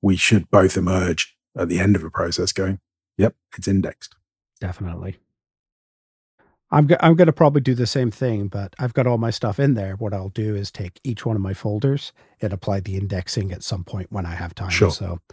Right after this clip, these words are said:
Speaker 1: Yeah.
Speaker 2: I'm very much like you're doing, just, uh, the overload. The overload is real if you just dump it all in, believe me.
Speaker 1: <laughs> It's a scary, scary thought.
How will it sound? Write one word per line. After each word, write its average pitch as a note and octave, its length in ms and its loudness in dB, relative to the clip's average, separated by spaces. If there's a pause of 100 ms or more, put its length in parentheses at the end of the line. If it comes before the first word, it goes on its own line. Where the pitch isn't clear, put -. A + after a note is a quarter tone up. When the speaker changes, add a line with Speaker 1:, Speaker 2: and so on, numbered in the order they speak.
(120)
Speaker 1:
Yeah. - 200 2
Speaker 2:
I'm E3 100 10
very F#3 140 12
much F3+ 180 8
like D3+ 160 6
you're C3 120 4
doing, B2 420 4
just, - 380 -4
uh, F#2+ 200 -4
the A#2 140 0
overload. A#2 640 2 (320)
The G2 80 -4
overload C#3 460 4
is A#2+ 180 4
real A2 320 2
if G#2+ 140 -6
you G2 40 -6
just F#2 200 -6
dump G#2 180 2
it G2+ 60 0
all G2 200 2
in, F#2+ 140 0
believe F#2+ 320 -2
me. F2+ 220 -6
Speaker 1:
<laughs> - 640 -14
It's - 960 2
a - 60 8
scary, G#2+ 760 6
scary G2+ 460 4
thought. F2 400 -4